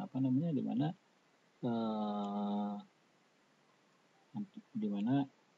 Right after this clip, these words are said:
kalau di titik A, di mana marginal, apa namanya, marginal rate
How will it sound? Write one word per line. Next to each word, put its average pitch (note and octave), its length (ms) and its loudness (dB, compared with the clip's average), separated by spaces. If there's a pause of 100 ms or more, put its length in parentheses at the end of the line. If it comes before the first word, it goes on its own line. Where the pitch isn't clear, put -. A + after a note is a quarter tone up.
(600)
kalau A#2 400 4 (400)
di - 80 -6
titik - 400 2
A, F#3+ 320 2 (160)
di A2+ 80 0
mana G2+ 240 0
marginal, G2 720 0 (800)
apa F#2 240 0
namanya, B2 320 4
marginal F#2+ 400 2
rate A#2 240 2